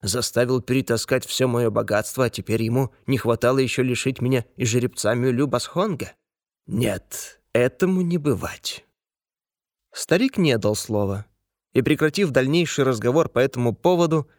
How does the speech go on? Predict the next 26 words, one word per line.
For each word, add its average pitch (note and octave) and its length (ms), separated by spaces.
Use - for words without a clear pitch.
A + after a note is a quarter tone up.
вернулся D3 600
домой, C#3 400
а C3+ 140
сын A3+ 240
остался D3 440
еще A#2 240
у A#2+ 60
невесты. G#2+ 540
После C3+ 320
отъезда B2 460
свата D#3 480
домохозяин F#3 680
говорил D3 340
с F3+ 60
зятем: A2+ 420
"Твой G3+ 440
отец G3 560
уехал, F3 680
не D#3 180
дав F3 280
решительного D3+ 720
слова D#3+ 440
по C3+ 120
поводу D#3 440
моего C#3 320
предложения. A#2+ 760